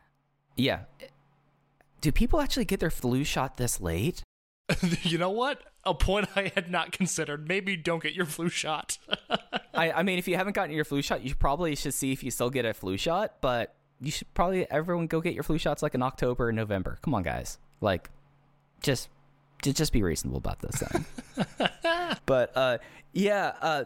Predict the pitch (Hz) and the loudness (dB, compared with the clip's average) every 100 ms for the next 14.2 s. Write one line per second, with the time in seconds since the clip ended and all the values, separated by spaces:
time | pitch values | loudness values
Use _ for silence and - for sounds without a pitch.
0 | - 165 180 208 185 170 - 143 139 - | -4 -2 0 0 0 -2 0 -2 -2 -2
1 | 135 143 - - - 143 127 123 - - | -4 -4 -12 -14 -4 0 0 0 -4 -18
2 | - - 104 101 101 95 - - 101 90 | -4 0 2 2 2 0 -2 0 2 2
3 | - 117 - 101 90 87 87 87 - - | 0 -2 0 0 2 0 0 -2 -8 -20
4 | - 123 143 147 147 151 151 127 107 107 | -2 0 2 4 2 4 4 4 0 -2
5 | 110 92 90 - 101 90 95 - 139 120 | -2 -4 -6 -2 0 2 -2 0 0 0
6 | 113 104 104 90 82 - - - _ - | 0 0 -2 0 -2 -6 -18 -20 _ -2
7 | 123 135 120 127 110 104 92 - 92 92 | 4 4 2 0 0 0 -2 0 0 0
8 | 87 87 92 98 92 87 95 95 92 92 | -2 -2 -2 0 0 2 0 0 -2 -2
9 | 87 87 - 101 90 92 90 85 80 - | -2 -2 -2 0 2 0 0 -4 -4 -6
10 | - - 85 80 82 80 92 90 87 85 | -6 0 0 2 0 0 0 0 0 0
11 | 80 76 - - - - - 120 117 - | 0 -4 -8 -20 -20 -20 -4 -2 0 0
12 | 120 113 - 113 104 95 107 92 90 85 | -2 -4 2 2 2 2 2 2 0 0
13 | - - 117 113 101 - 92 80 82 76 | -4 -2 0 0 -2 -2 -2 0 -2 -2
14 | 69 | -4